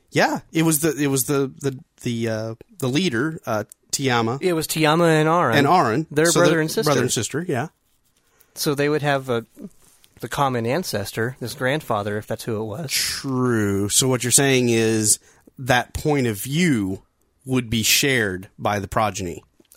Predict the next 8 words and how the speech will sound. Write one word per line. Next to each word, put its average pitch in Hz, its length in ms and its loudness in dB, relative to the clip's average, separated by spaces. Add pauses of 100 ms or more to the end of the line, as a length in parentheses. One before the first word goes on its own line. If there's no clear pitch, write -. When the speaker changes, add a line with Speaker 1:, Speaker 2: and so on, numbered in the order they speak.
Speaker 2:
I, 123 200 0 (120)
I 123 160 0
would 180 140 0
think 151 240 -4
so. 110 360 0
Speaker 1:
Okay. 131 300 -2 (260)
I, 156 120 4
yeah, 170 300 2